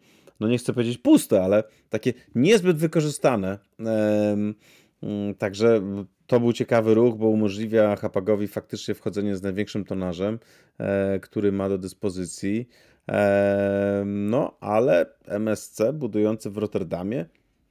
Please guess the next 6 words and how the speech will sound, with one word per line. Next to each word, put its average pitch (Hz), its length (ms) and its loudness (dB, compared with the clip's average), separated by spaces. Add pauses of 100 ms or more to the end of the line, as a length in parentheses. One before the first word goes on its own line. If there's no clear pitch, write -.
(320)
no 82 340 -8
to - 260 -2
jest, - 520 -8
to 90 160 -2
jest 110 200 -2
news. 175 460 4